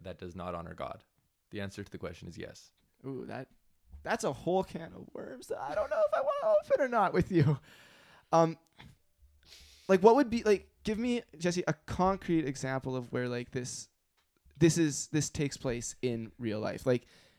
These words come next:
Speaker 2: I have this truth, and it is a truth. There's no debating that. Well, I guess there's always <laughs> debating it if you're a phil-,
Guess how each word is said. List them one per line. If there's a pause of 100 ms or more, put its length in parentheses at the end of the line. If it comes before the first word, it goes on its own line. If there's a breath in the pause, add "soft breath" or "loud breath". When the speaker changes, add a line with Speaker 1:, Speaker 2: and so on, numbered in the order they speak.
(380 soft breath)
Speaker 2:
I
have
this
truth,
and
it
is
a
truth.
There's
no
debating
that. (1160)
Well,
I
guess
there's
always
<laughs>
debating
it
if
you're
a
phil-,